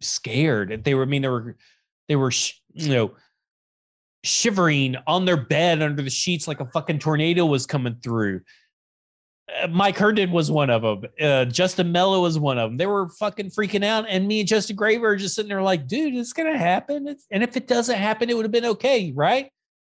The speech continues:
Because there was other centers you could get. Bradley Bozeman is still out there for, for crying out loud.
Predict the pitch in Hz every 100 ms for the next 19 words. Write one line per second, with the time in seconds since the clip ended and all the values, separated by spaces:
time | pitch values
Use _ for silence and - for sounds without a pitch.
0 | - 277 262 294 240 277 277 247 - 294
1 | 277 196 180 151 120 - 190 285 294 233
2 | 147 180 226 180 170 143 123 127 113 104
3 | 101 - 95 85 - 127 110 - 139 123
4 | 135 117 113 104 101 92